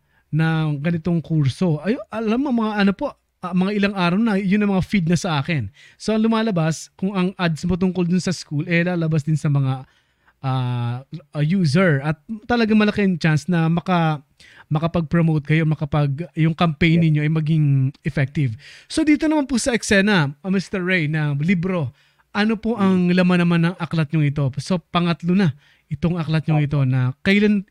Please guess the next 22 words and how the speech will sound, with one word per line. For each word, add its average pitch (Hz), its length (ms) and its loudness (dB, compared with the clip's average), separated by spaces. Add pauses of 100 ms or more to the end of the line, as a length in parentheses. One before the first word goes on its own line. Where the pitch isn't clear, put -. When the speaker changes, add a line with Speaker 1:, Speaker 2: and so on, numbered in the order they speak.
Speaker 1:
po 202 120 -2
ito 185 160 0
na-publish 170 520 -2
at 175 200 -4 (340)
ano 180 220 2
naman 185 240 4
ang 175 80 0
pwede 170 260 0
naming 156 460 4
ma-enjoy 151 920 2
sa - 140 -8
pagbabasa 151 480 -6
ng 143 320 -2
eksena? 101 480 -6 (1120)
Speaker 2:
Oo, 131 320 -4
nai-publish 185 720 -2
lang 180 160 -2
siya 175 240 -4
itong, 160 640 0 (400)
ano 135 220 -4
lang, 123 240 0 (260)
ah, 113 320 -8